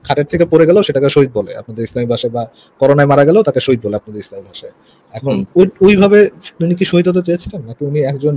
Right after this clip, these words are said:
Speaker 1: বীর যোদ্ধার মতো নিজে মরে এবং
Speaker 2: রসুল
Speaker 1: কাফেরদেরকে মেরে উনি শহীদ হতে চেয়েছিলেন?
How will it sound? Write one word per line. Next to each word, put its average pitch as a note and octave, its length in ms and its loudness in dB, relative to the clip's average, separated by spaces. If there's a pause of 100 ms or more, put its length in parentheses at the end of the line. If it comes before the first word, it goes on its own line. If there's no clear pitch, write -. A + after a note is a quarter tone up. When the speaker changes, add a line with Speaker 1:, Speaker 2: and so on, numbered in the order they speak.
Speaker 1:
বীর D3+ 140 0
যোদ্ধার C#3 340 0
মতো E3+ 300 -4 (540)
নিজে D#3+ 280 2
মরে F3+ 260 4
এবং B2+ 240 2
Speaker 2:
রসুল G#3 200 4
Speaker 1:
কাফেরদেরকে E3+ 460 -4
মেরে C#3+ 380 2 (320)
উনি C3+ 100 -8
শহীদ C#3 200 0
হতে A#2+ 140 -8
চেয়েছিলেন? - 380 -20